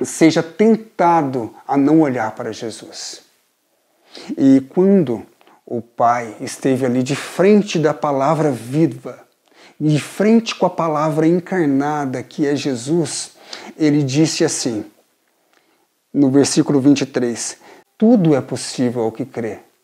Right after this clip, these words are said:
Imagino Jesus falando, "Como? Não posso." Agora, repete comigo. Essa é a frase mais poderosa que pode sair da boca de pecadores como eu e como você.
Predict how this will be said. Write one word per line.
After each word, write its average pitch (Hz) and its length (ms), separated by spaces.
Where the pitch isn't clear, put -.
Imagino 120 540
Jesus 120 480
falando, 120 520
"Como? 170 560
Não 127 180
posso." - 600
Agora, 151 400
repete 226 500
comigo. 202 560
Essa 165 680
é 160 80
a 156 80
frase 175 500
mais 196 600
poderosa 156 800
que 139 140
pode 156 360
sair 143 440
da 143 160
boca 143 400
de 127 100
pecadores 131 640
como 131 440
eu 131 320
e - 20
como 120 260
você. 107 400